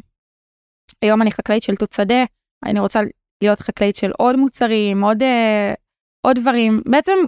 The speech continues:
ככה בדברים האלו. בסוף המטרה הכי, הכי גדולה שלי, שאם אני אצליח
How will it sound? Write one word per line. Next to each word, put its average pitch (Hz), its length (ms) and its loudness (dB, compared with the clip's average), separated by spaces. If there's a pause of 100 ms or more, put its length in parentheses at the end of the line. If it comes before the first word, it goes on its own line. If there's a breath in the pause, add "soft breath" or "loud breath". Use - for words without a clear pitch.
(360)
ככה 220 440 0 (640)
בדברים 214 400 2
האלו. 185 280 0 (140)
בסוף 359 540 0
המטרה 247 420 2
הכי, 294 300 -2
הכי 277 180 -2
גדולה 226 300 2
שלי, 294 200 -2
שאם 233 240 0
אני 220 160 2
אצליח 247 480 0